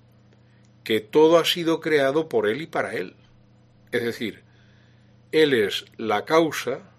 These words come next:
eficien-, perdón, la causa instrumental, el instrumento, y Él es la finalidad, el para qué,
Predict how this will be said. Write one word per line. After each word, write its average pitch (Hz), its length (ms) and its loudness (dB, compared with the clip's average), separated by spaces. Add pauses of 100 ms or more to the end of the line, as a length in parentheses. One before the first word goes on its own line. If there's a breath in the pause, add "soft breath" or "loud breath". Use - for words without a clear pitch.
(1500)
eficien-, 127 600 -4
perdón, 117 380 -2
la 101 140 -6
causa 151 320 -2
instrumental, 143 840 -4
el 101 160 -4
instrumento, 135 880 -8 (340 soft breath)
y 170 140 0
Él 185 140 4
es 170 180 2
la 170 80 2
finalidad, 151 760 -6 (200)
el 113 160 -2
para 92 380 -4
qué, - 320 -8